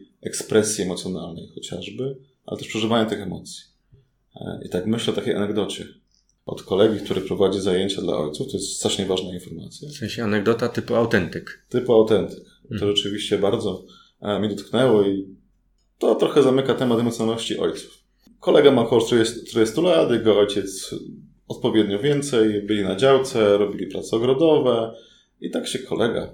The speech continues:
Speaker 1: zbierał, zbierał, zbierał, żeby powiedzieć coś, coś ważnego, takie przemyślenie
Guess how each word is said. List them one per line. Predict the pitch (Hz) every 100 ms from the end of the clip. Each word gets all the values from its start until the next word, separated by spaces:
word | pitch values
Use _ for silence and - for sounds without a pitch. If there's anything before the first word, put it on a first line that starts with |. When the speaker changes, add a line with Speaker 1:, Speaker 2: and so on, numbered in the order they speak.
| -
Speaker 1:
zbierał, | - 110 113 90
zbierał, | - 90 -
zbierał, | - - - 98
żeby | 98 92
powiedzieć | 95 101 95 92 -
coś, | - -
coś | - 98
ważnego, | 95 98 107 98 87
takie | - - -
przemyślenie | - 104 101 - 110 104 90